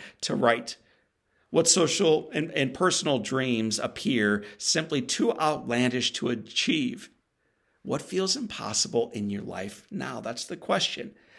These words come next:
And how might inviting wonder back into your life allow you to discover just how far you can still go? Here's my encouragement, to recognize the foundation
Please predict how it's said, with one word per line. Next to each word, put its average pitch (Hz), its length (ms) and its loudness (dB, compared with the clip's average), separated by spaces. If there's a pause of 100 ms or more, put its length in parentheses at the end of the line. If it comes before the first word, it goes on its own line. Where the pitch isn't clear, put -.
(440)
And 107 140 -2
how 139 220 2
might 151 360 2
inviting 120 600 0
wonder 117 280 -2
back 113 360 -2
into 107 240 -4
your 104 100 2
life 95 300 0
allow 117 480 2
you 135 160 0
to 131 100 -6
discover 101 680 -2 (300)
just - 320 -2
how - 220 -2
far 202 600 -2 (200)
you 127 160 0
can 143 180 -2
still 117 380 0
go? 110 380 -4 (580)
Here's - 260 2
my 123 120 0
encouragement, - 560 -4
to 123 100 -4
recognize 123 720 -2 (280)
the 123 100 0
foundation 131 1080 0